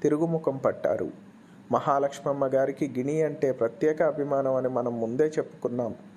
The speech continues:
చిన్నతనం నుంచి ఆమె తమ కుమారుని దగ్గర కూర్చోబెట్టుకుని అనేక పురాణ కథలు చెప్పేవారు, అనేక శ్లోకాలు నేర్పించేవారు. చిలుక పలుకుల గిణి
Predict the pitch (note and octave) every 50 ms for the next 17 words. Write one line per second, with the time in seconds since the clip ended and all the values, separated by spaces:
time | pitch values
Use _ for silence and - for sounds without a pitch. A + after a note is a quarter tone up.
0 | - - - - - - - F#3 E3 F3 G3+ G3 G3+ F#3+ F#3 F#3 F3+ E3+ E3+ E3+
1 | E3 - F3 D3+ D3+ C#3+ C3+ C#3 C#3+ C#3 C3 B2 B2+ C3 - - - - - -
2 | - - - - D3+ C#3+ D3+ D3 C3 B2 B2+ B2+ - - C#3 B2 C3 C#3 D3+ D#3+
3 | E3 D#3+ E3 D#3+ - C#3+ C#3 C3+ C#3+ D3 D3 C#3+ C#3 - - A2+ - - - E3
4 | D#3 D#3 D3+ D3+ - D#3 D#3 - E3 G3 G#3 A3+ G3+ - - - - - - -
5 | - - - A2 B2 C#3+ D3+ D#3 D#3 D3 C#3 - C3+ C3 C#3 D3+ E3+ F#3 F3 -
6 | C#3+ C#3 C#3+ C3+ B2+ - - A#2 - - A#2+ A2+ A2 G#2 G2+ - A#2 - - -
7 | - - - - - A2 B2 C3+ C3+ C#3 C3+ D3 C3 - - C3 B2 B2 B2+ D3+
8 | D3+ F3 G3 F#3 F3 D#3 C3 A#2+ - - C#3 C3+ - - C#3 B2+ B2 A#2+ A#2 A2+
9 | - - - - - - - - - - - D#3+ D3 D#3+ - D3+ C#3 - C#3 C#3+
10 | D#3 D#3 E3+ D3+ C#3 C3+ C3 C#3+ C#3+ E3 E3 D#3 C#3 C#3